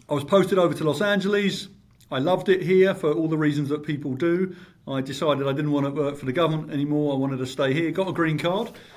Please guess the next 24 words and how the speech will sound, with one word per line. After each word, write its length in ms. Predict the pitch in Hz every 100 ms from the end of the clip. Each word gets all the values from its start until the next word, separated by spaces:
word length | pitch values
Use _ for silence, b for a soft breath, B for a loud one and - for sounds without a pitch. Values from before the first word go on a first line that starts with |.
| B B
I 60 |
ran 240 | 156 190 180
a 60 |
tech 240 | 160 233 -
company 280 | 202 180 180
for 80 |
a 40 | 165
couple 260 | 180 -
of 60 | 160
years, 300 | 175 240 233 -
and 140 | 160
then 460 | 175 175 170 170 - -
I 260 | 156 156 156 - _ _
was 480 | - 170 156 151 143 -
asked 300 | 170 170 -
to 60 |
come 200 | 151 175
in 100 | 160
and 140 | 160 160
run 240 | 160 160
Orange 240 | 170 165 160
County 260 | 170 165
Soccer 280 | 156 185 185
Club. 320 | 208 254 -